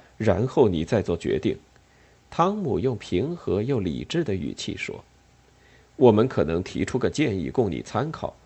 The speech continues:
你反正有权按你的意愿去办。”菲利普显然不甘心把主动权拱手让出，但汤姆依据的是传统惯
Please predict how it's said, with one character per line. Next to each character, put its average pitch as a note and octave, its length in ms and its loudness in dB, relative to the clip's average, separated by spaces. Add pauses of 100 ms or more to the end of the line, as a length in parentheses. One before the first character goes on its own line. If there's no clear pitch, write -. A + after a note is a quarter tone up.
(280)
你 C#3 200 0
反 F2+ 240 2
正 G2 300 4
有 F#2+ 240 2
权 E2 300 0
按 G#2 220 2
你 D#2+ 120 -2
的 G2 120 -2
意 B2 140 0
愿 E2+ 220 -2
去 - 160 -8
办。” A2+ 240 -2 (1600)
菲 F#3+ 260 0
利 E3 160 0
普 A2 160 0
显 G#2+ 340 0
然 A2+ 300 -2
不 - 140 -2
甘 G#2+ 200 2
心 G#2+ 160 -2
把 F2+ 140 2
主 F2 220 -2
动 G2 180 0
权 F2+ 220 -4
拱 A2 260 -2
手 D2 220 -4
让 B2 240 -4 (100)
出， - 260 -12 (460)
但 C#3 220 4
汤 F#3+ 280 -2
姆 C#3+ 220 0
依 G2+ 220 -2
据 G#2 160 0
的 E2+ 120 2
是 F2+ 160 -2
传 F2+ 280 -2
统 F#2 200 -8
惯 B2+ 240 -2